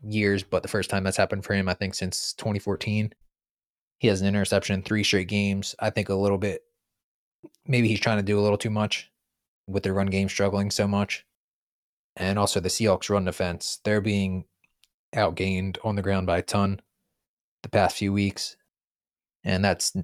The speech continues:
definitely not the formula for Pete Carroll. But after he was out last week, rookie running back Ken Walker will be back tonight from his ankle injury. So that should be a boost, and we'll see if they can somehow get something going on the ground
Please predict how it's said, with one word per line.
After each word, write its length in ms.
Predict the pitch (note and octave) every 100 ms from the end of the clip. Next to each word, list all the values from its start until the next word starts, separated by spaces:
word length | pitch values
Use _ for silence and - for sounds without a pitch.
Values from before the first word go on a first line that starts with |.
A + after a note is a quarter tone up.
| _ -
definitely 240 | G#2 G2
not 180 | F#2+ E2+
the 60 |
formula 460 | - G#2+ G2+ G2 G2
for 100 | -
Pete 200 | F2+ G2+
Carroll. 420 | G#2+ G2+ G2+ G#2 _ _ _ _ _ _
But 100 | G2+
after 240 | G#2 G2+ G2+
he 60 |
was 140 | G2 G2+
out 180 | G2+
last 280 | G2+ F#2+ -
week, 400 | G2 F#2 - - _ _ _ _ _ _ _ _ _ _ _ _ -
rookie 220 | G#2+ G2+
running 240 | F#2+ F#2+
back 180 | F#2+ F#2
Ken 180 | A2 G2+
Walker 360 | G2 F#2+ G#2
will 160 | G2 G2+
be 120 | F#2+
back 260 | F2+ F#2+ -
tonight 340 | G2 F#2+ G2 - _ _ _
from 140 | - F2+
his 100 | F2
ankle 300 | F2+ F2+ F#2+
injury. 340 | F2+ F#2+ F#2 - _ _ _ _ _
So 180 | - F2
that 120 | F#2+
should 100 | -
be 100 | F#2
a 40 | F2+
boost, 280 | G2+ F#2
and 100 | E2+
we'll 80 | F#2+
see 220 | - F#2+
if 80 | F#2+
they 120 | F#2+
can 160 | F#2 G2
somehow 320 | - G2 F#2
get 140 | F2+ -
something 400 | G2 - G2 F#2+
going 240 | F#2+ F#2
on 60 | F2+
the 80 |
ground 400 | F2 F#2+ G2 G2